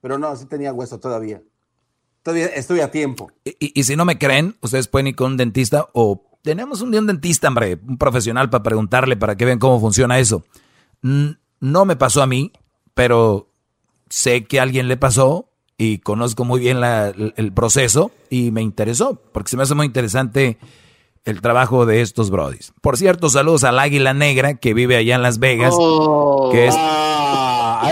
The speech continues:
Speaker 1: él le pasó, qué bárbaro.
Speaker 2: No, es que este brody es de-,
Speaker 1: <laughs>
Speaker 2: este brody es dentista, el Águila Negra, el que le decíamos el padrecito en el cumpleaños de Julio.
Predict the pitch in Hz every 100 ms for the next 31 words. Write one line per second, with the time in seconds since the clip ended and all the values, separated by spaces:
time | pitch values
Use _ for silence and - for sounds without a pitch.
0 | 202 190 139 165 143 175 160 196 165 156
1 | - 156 233 208 - 151 175 175 190 165
2 | 170 151 147 190 143 139 143 151 156 156
3 | 240 214 226 185 - 117 110 151 151 135
4 | 156 165 131 113 120 117 147 151 135 -
5 | 127 131 120 143 - 139 131 131 120 113
6 | 107 110 127 135 127 123 139 190 147